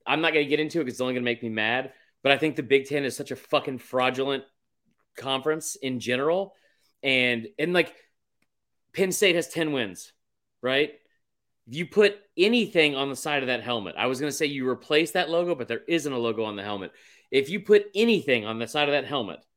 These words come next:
besides just a blue line down the middle of it,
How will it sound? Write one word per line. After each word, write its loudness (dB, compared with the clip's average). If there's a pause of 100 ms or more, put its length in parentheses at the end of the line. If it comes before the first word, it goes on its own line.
(440)
besides 0
just -8
a -2
blue 0 (180)
line 2
down 2
the -4
middle 2
of 2
it, -2